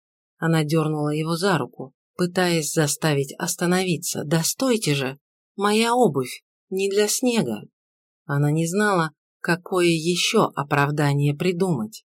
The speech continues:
Что ему пришло в голову? Почему не говорит? От растерянности Катарина не чувствовала ни холода, ни ветра. Сун Линь остановился и молча поднял её на руки.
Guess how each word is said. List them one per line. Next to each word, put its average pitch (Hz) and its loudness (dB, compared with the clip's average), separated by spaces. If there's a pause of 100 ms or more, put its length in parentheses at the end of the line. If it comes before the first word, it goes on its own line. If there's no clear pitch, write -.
(180)
Что - -2
ему 160 2
пришло 196 -2
в 202 -18
голову? 127 0 (320)
Почему 135 0
не 147 4
говорит? 180 0 (420)
От 135 -6
растерянности 165 -2
Катарина 175 -2 (240)
не 208 2
чувствовала 190 -2 (260)
ни 175 4
холода, 196 -2 (100)
ни 156 -2
ветра. 143 -4 (640)
Сун 143 -2
Линь 196 0 (240)
остановился 165 0 (280)
и 240 -2
молча 185 2
поднял 143 2
её 139 2
на 151 4
руки. - -6